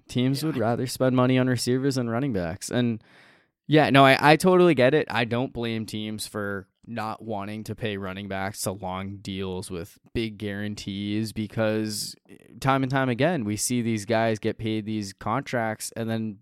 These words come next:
Speaker 1: you know, they just don't live 'em out because they, they get hurt, they're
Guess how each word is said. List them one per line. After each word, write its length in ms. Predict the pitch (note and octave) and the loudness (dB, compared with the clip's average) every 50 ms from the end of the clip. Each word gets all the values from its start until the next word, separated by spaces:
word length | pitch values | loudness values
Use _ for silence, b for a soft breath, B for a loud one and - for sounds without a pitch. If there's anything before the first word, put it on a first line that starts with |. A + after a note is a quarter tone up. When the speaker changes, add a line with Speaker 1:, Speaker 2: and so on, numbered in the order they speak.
| _ _ | _ _
Speaker 1:
you 100 | - A2 | -14 -8
know, 140 | A2 A2+ A2+ | -6 -4 -2
they 240 | G#2+ A#2+ A#2 A#2+ A2 | 0 2 2 2 2
just 260 | A#2+ B2 A2 - - | 2 0 -2 -2 -2
don't 260 | - A2+ A2 A#2+ - | -2 -2 -2 -2 -4
live 320 | - A2+ A2+ A#2 A#2 A2 A#2 | -6 -2 0 2 2 2 2
'em 100 | A2+ G#2 | 0 0
out 320 | G2+ A2+ C3+ D3 C#3+ - - | 0 2 2 0 0 -2 -4
because 380 | A#2+ A2+ G#2 - A#2+ A2+ G2+ G#2 | -8 -6 -2 0 0 0 -2 -2
they, 400 | G#2 A2 G#2 G#2 G#2 G#2+ G2+ G2+ - _ _ _ _ _ - | -2 -2 -2 0 -2 -2 -4 -8 -12 _ _ _ _ _ -8
they 140 | - A2+ G#2+ | -6 -6 -6
get 180 | F#2 G2+ F#2 - | -6 -6 -8 -6
hurt, 400 | F#2+ G#2 B2+ D3 D#3 D#3 - B B B B B B B _ | -2 0 2 4 4 2 0 B B B B B B B _
they're 340 | - G#2 G#2 G2+ G2 F#2+ | -8 -6 -6 -6 -6 -8